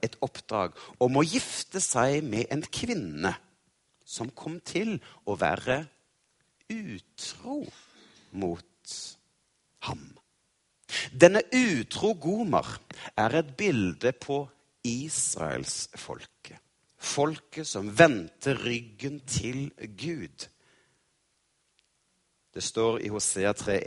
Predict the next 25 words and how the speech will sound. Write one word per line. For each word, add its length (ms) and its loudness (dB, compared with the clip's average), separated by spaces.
en: 160 -8
«Herren 360 2
sa 160 2
til 300 -4
meg, 160 -6
Hosea, 420 -6
gå 320 4
og 240 2
igjen 580 4
og 160 0
elsk 460 0
Gomer. 500 -6
Han 160 0
er 80 0
elsket 640 -2
av 320 2
sin 460 -4
ektemann, 680 -4
men 460 0
er 160 -2
likevel 1200 4
utro 720 0
og 400 0
bryter 560 -4
ekteskapet. 880 -6